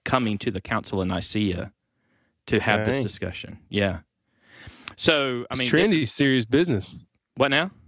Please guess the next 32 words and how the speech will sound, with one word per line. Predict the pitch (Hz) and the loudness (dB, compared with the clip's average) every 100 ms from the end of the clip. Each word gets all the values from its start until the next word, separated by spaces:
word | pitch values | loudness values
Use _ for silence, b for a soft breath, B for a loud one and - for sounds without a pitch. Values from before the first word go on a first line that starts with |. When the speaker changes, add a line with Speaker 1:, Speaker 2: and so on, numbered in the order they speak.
| _ _ - | _ _ -2
Speaker 2:
This | 165 | 4
Speaker 1:
Yeah, | 160 | 6
the | |
Speaker 2:
Trinity's | 180 208 | 6 4
Speaker 1:
Trinity | 214 147 | 4 2
is | 117 - | 0 -4
Speaker 2:
sp-, | - - | -6 -2
serious | 175 165 147 - | 2 4 2 2
business. | 180 180 143 | 0 2 4
Speaker 1:
Yeah, | 175 120 | 4 0
so, | - 147 120 B B - | -4 -2 -2 B B 0
so | 170 160 | 2 2
the, | 127 135 - | 0 -4 -2
the, | 135 - | -8 -6
the, | 120 | -8
the | - 120 | -8 -10
faith | - - 226 247 - | -2 2 2 -2 -2
that | 135 107 | 0 0
it | - | -6
took | - 240 - - - | -2 -2 -2 -10 -2
for | 127 | 0
these | 113 139 117 | 2 0 0
bishops | 110 175 - - | 0 2 0 -6
from | - 127 117 110 107 - _ _ _ _ _ _ | -6 -2 -2 -2 -6 -12 _ _ _ _ _ _
the | - 123 | -4 0
empire | 170 - 98 90 - | 0 0 -2 -2 -4
to | 117 104 98 - | -2 0 -2 -2
make | 117 135 - | 2 2 0
that | 127 - | -6 -2
trek | 156 139 | -2 0
to | - | -2
Nicaea, | 113 104 - 180 254 - | -4 -4 -4 -6 -6 -8